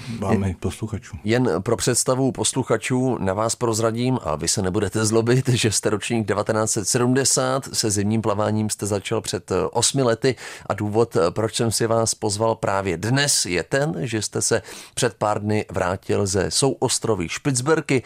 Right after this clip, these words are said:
Speaker 2: které se nachází v severním ledovém oceánu. No, eh, zkrátka jste jako první Čech uplaval kilometr za polárním kruhem. Tak, eh, mám pravdu?
Speaker 1: Ano, ano, ano.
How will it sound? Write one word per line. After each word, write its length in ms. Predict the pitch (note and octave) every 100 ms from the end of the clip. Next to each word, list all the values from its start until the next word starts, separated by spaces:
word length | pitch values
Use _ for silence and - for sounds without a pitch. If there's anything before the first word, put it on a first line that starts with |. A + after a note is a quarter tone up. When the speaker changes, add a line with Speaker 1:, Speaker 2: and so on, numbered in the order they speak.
| - -
Speaker 2:
které 240 | A#2 G2+
se 120 | -
nachází 520 | F#2 F2+ F#2+ F#2+ G2 F#2
v 80 |
severním 500 | - F2+ F#2 G2 G2+
ledovém 380 | E2 F2+ F2+ F2+ F2
oceánu. 600 | F2 E2 E2 D#2+ E2 F2+
No, 160 | D3+ - - -
eh, 200 | A2+ G2+
zkrátka 460 | F#2 B2 C#3 D#3 F3
jste 260 | - C3 A#1
jako 260 | G#2+ D3
první 340 | C3+ C3+ B2+ C3
Čech 320 | C3 B2 -
uplaval 400 | A#2 A2 A2 A2+ -
kilometr 540 | C3+ B2+ B2+ A#2+ B2
za 140 | A2+ A2+
polárním 480 | - F#2 F2+ G2 F#2+
kruhem. 360 | F#2+ E2 F2
Tak, 220 | - -
eh, 120 | A2+ F#2
mám 220 | E2+ A#2+
pravdu? 420 | A#2 B2 E3+ B2 - -
Speaker 1:
Ano, 280 | A2 G#2+ - -
ano, 300 | F#2+ F#2+ E2
ano. 140 | F#2+